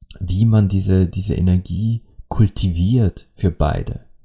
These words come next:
sodass diese sexuelle Begegnung zu einem, zu einem Kunstwerk wird aus, aus Stöhnen, Schwitzen, Lust, Kratzen, Beißen, aus einfach purer Ekstase. Auch ich musste das erst lernen.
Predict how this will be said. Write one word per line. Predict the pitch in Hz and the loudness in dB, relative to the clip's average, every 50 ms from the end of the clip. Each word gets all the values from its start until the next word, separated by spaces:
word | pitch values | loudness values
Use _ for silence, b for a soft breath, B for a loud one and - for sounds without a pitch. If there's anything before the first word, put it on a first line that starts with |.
| _ - _ - _ _ | _ -20 _ -20 _ _
sodass | - - - - - 90 - - | -10 -8 -6 -2 -2 -2 -2 -2
diese | - 101 85 - 92 | -4 -6 -4 -4 -2
sexuelle | - - - 98 - - 107 98 101 | -2 -4 -4 -4 -4 -2 0 0 0
Begegnung | 92 95 90 - - 73 95 120 113 98 95 | 0 0 -2 -2 -2 -4 -2 0 0 0 0
zu | - - 78 | 0 0 -2
einem, | 78 87 87 92 92 b b b b b b b b b | 0 0 0 -2 -4 b b b b b b b b b
zu | b - - 95 | b -6 -2 0
einem | 95 95 95 92 - _ _ | 0 0 0 -2 -4 _ _
Kunstwerk | - - - 120 123 123 - - - - 87 82 85 - - - | -12 -6 -4 -2 -2 -2 -2 -4 -2 0 0 0 0 -2 -4 -2
wird | 92 92 87 - - | 0 2 2 0 0
aus, | - 85 82 - - - | -4 -4 -2 -2 -2 -2
aus | - 95 - - - B B B B B B B | -2 -2 0 0 -2 B B B B B B B
Stöhnen, | - - - - - _ - - 107 107 120 123 110 98 92 85 90 | -10 -10 -10 -10 -10 _ 2 4 6 6 6 6 4 4 4 2 2
Schwitzen, | - - - - - 107 95 120 120 - - - - 101 87 87 87 | 0 -4 -6 -6 -6 -4 -2 -2 -2 -2 -2 -2 0 2 2 2 2
Lust, | 90 98 104 104 127 123 - - - - - - - | 2 2 2 2 2 2 2 0 -2 -2 -4 -8 -4
Kratzen, | - - - 101 120 - - - - 101 95 95 92 | 0 2 2 2 2 -2 -2 -2 0 2 2 2 2
Beißen, | 104 98 120 127 110 - - 104 92 90 | 2 2 4 4 4 4 2 0 0 2
aus | 95 101 98 - | 2 0 0 -2
einfach | - - 101 117 120 - 104 - - | -2 -2 -2 -2 0 0 -2 -4 -4
purer | - - 123 139 135 117 104 - | -10 -8 -4 -2 0 0 0 0
Ekstase. | - - - - - 117 123 117 113 - - - 120 - - _ _ _ _ _ _ _ _ _ _ _ _ _ _ _ _ _ - | 0 -2 -4 -4 -4 -4 -4 -4 -4 -4 -6 -8 -10 -12 -16 _ _ _ _ _ _ _ _ _ _ _ _ _ _ _ _ _ -8
Auch | - - 95 - - | -2 -2 -2 -2 -2
ich | - 131 - - | -6 -6 -4 -4
musste | 139 135 - - - | -6 -6 -4 -4 -2
das | 98 82 87 - | -2 -2 -2 -2
erst | - 82 107 - - | -2 -4 -4 -4 -4
lernen. | - - 135 139 - - 95 | -4 -4 -4 -4 -4 -6 -6